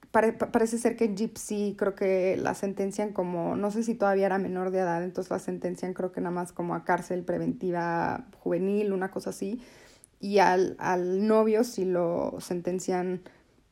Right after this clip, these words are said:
de por vida por homicidio de primer grado. Eh, pero esta,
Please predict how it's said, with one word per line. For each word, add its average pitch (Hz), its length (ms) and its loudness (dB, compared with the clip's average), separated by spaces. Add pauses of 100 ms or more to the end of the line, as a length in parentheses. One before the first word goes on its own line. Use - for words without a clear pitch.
(480)
de 185 160 2
por 185 180 6
vida 202 340 4
por 175 500 4
homicidio 180 520 2
de 165 80 2
primer 170 320 -2
grado. 170 360 0 (1120)
Eh, 190 340 2 (720)
pero 226 180 6
esta, 233 180 2